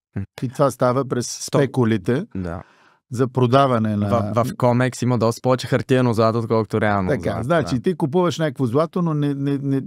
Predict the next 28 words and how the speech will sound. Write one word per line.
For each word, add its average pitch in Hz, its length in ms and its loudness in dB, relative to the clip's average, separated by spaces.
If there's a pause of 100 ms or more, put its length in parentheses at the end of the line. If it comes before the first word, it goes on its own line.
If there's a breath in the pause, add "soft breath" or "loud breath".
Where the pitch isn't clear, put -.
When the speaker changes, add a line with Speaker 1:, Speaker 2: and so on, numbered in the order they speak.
(240)
Speaker 2:
каза 127 280 0
се 127 140 -4
take 131 220 0
a 123 100 -2
possession, 113 560 0
т.е. 127 240 -2
не 113 40 0
си, 135 120 -2
си 135 120 -4
го 117 140 -2
прибрал 113 380 2
в 101 140 -2
сейф 117 280 0
в 101 200 -4
къщи, 110 400 -2
под 101 160 -4
възглавницата 104 600 0
и 104 40 -2
в 98 40 -4
дюшека 104 460 -4
или 104 120 -4
в 98 60 -8
банката 110 440 -6
да 104 80 -10
ти - 140 -14
стои 120 200 -4
в 104 160 -6
сейфа, 170 380 -6